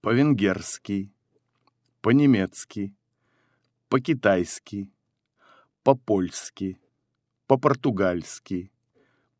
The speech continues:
по-румынски, по-русски, по-гречески, по-словацки,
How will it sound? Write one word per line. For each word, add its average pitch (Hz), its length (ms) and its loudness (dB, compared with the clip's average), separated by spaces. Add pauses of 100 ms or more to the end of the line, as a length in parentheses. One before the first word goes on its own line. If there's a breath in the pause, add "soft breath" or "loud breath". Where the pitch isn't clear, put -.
(220)
по-румынски, 107 1040 2 (800)
по-русски, 104 880 0 (1080)
по-гречески, 98 920 -2 (760)
по-словацки, 101 1000 0